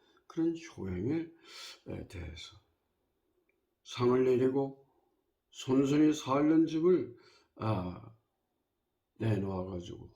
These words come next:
홍효사라고 하는 그런 절을 만들고 그 절에다가 돌종을,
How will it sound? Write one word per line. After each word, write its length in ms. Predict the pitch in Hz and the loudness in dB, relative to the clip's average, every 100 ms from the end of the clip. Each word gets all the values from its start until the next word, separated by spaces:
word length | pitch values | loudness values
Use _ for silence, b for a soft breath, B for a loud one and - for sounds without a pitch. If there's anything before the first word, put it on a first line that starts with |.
| - | -10
홍효사라고 720 | 143 147 151 147 139 131 139 | -4 -2 -4 -4 -6 -4 -4
하는 300 | 127 135 151 - B B B | -4 -6 -8 -12 B B B
그런 300 | - 90 82 | -12 -10 -8
절을 320 | 80 92 82 78 | -10 -12 -12 -12
만들고 440 | 73 73 - - _ _ _ _ _ _ _ _ _ _ _ _ _ _ _ _ - | -12 -16 -18 -20 _ _ _ _ _ _ _ _ _ _ _ _ _ _ _ _ -2
그 300 | 120 120 123 | 2 2 2
절에다가 600 | 127 123 127 131 135 131 | 0 -2 0 2 0 0
돌종을, 640 | 131 139 135 156 160 165 | 0 -2 0 0 0 -2